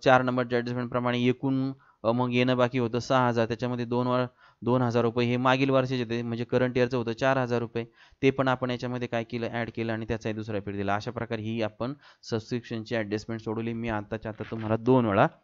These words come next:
एक्सप्लेन केली आहे. ठीक आहे, नेक्स्ट पॉइंट पहा, आता आपल्याला दिलेलं आहे sale of machinery, अ, वीस हजार रुपये आणि बुक व्हॅल्यू आहे पंचवीस हजार रुपये. ठीक आहे, तर इथे आपल्याला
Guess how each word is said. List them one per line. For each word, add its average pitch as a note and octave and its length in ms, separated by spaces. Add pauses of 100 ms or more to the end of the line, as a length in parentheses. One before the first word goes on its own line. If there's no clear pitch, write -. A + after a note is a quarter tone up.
(100)
एक्सप्लेन A2+ 380
केली F2 180
आहे. F2 140
ठीक D3+ 180
आहे, - 280 (180)
नेक्स्ट E3 260
पॉइंट F3+ 220
पहा, F3 180
आता E3 220
आपल्याला D3 280
दिलेलं C#3+ 260
आहे E3 240
sale E3+ 180
of E3 100
machinery, C#3+ 460 (480)
अ, A#2+ 60
वीस B2+ 480
हजार C3+ 180
रुपये B2+ 320 (160)
आणि A#2+ 200
बुक C3 260
व्हॅल्यू A#2 280
आहे A#2 240 (180)
पंचवीस A2 380
हजार F#2 200
रुपये. F2+ 240 (360)
ठीक F#3+ 180
आहे, C#3+ 60 (400)
तर B2 80
इथे C3 200
आपल्याला D3+ 380